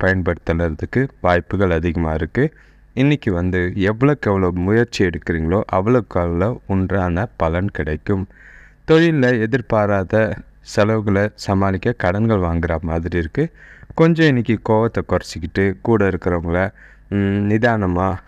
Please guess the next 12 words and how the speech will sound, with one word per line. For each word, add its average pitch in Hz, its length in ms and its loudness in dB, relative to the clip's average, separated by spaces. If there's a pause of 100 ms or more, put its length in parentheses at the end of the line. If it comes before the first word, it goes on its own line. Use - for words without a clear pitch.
அனுசரிச்சு 107 540 -2 (120)
போனீங்கன்னா, 85 460 0 (180)
வேலை 110 480 0
பளு 95 300 -2
குறையும். 87 480 0 (320)
அதே 120 280 2
மாதிரி 92 640 0 (200)
பிரச்சனைகளும் 123 640 0
இல்லாத 90 520 0
ஒரு 101 220 0
நாளா 85 440 0
போகும். 78 420 -2